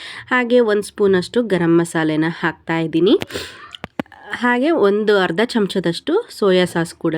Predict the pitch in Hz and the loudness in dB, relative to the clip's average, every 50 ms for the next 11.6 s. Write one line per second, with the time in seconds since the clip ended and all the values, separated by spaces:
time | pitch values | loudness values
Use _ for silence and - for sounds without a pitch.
0 | 165 214 285 277 240 214 170 165 170 - 160 165 156 - 151 160 165 165 170 165 | 0 0 0 -2 -2 -4 -6 -6 -4 -6 -6 -6 -6 -6 -8 -8 -8 -6 -4 -2
1 | 175 214 311 381 - - - - - - - - - 226 233 240 254 262 254 262 | 0 2 0 0 -2 -4 -20 -20 -20 -20 -20 -12 -6 -2 0 0 2 2 2 0
2 | 269 247 220 214 180 185 - - 190 170 170 165 165 165 - 170 175 196 233 247 | 0 0 0 0 0 0 0 0 2 2 2 2 2 0 -2 -2 -2 -2 -2 -4
3 | - - 196 165 165 165 180 180 175 170 185 170 160 156 - - - - 175 170 | -4 -4 -2 0 0 2 2 0 0 0 0 0 0 -2 -4 -8 -10 -4 -2 -2
4 | 160 156 156 156 151 - 151 151 156 151 143 - - 220 247 247 196 185 - - | -2 -2 -2 -4 -6 -6 -6 -8 -8 -8 -8 -4 -2 0 2 2 2 0 -2 -6
5 | - 220 220 208 196 196 226 233 214 185 180 170 180 175 175 170 170 170 - - | -6 -4 -2 0 0 0 2 2 2 2 2 2 2 2 2 0 -2 -4 -6 -8
6 | - - 196 190 180 165 165 170 185 214 - - - - - - - - 190 185 | -6 -4 -2 0 2 2 2 2 0 0 -2 -6 -10 -10 -10 -10 -6 -2 2 4
7 | 190 214 226 220 240 226 233 - 214 202 190 190 185 175 170 160 156 175 190 208 | 4 4 4 4 2 2 2 0 -2 0 0 0 0 0 -2 -4 -4 -2 -2 0
8 | 220 202 175 175 160 156 156 151 147 180 214 220 - 185 185 175 165 - - 165 | 0 0 0 0 0 -2 -4 -4 -4 -4 -4 -4 -6 -4 -2 -2 0 0 0 0
9 | 170 170 170 - - - 254 392 - - - - 247 - - _ - - 180 185 | 0 0 -2 -4 -2 0 2 2 0 -2 -8 -14 -14 -16 -16 _ -8 -4 -2 0
10 | 180 180 175 175 170 165 165 165 165 170 165 - 180 185 196 220 233 214 214 214 | 2 2 2 2 2 2 2 2 2 2 2 2 2 2 4 4 4 2 2 0
11 | 196 - - 180 165 160 160 - - 226 330 | -2 -2 0 0 0 -2 -2 -4 0 2 2